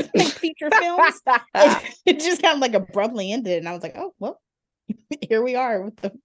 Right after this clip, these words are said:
Speaker 1: opening scene."
Speaker 2: In a jewelry store with a,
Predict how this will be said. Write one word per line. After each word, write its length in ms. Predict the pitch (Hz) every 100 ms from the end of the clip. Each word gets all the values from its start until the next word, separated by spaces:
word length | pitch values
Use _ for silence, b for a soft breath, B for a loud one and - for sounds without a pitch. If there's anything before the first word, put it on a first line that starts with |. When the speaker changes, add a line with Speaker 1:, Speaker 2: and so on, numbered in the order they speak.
| _ _ _ -
Speaker 1:
opening 400 | 214 247 262 240
scene." 580 | - 311 294 226 262 - _ 147
Speaker 2:
In 120 | 208
a 80 | 208
jewelry 400 | 240 214 196 240
store 500 | - 165 147 196 226 _ _
with 260 | 175 196 165
a, 160 | 151